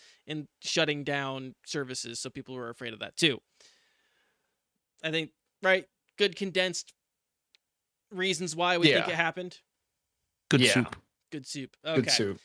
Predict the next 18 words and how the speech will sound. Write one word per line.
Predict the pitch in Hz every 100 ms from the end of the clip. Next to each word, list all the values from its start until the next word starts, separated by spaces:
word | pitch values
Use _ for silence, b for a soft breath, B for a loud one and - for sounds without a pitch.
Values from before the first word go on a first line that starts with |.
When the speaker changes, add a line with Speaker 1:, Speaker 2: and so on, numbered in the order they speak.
| _ -
Speaker 1:
But | 214 202 196 -
let's | 196 185 202 247 -
talk | 233 233
about, | 208 190 185
like, | 175 -
the |
cold, | 151 175 180 180 170
hard | 147 160 175 175 147
details | 170 160 - 170 160 143
of | 175
this | 180 -
grisly | - 175 143 151 147
murder, | 143 135 127 - - _ _ _ _
<laughs> | - - _ _
right? | 156 165 165 165
Like, | 156 151
what's, | 165 170 -
Speaker 2:
Hmm. | 147 151 113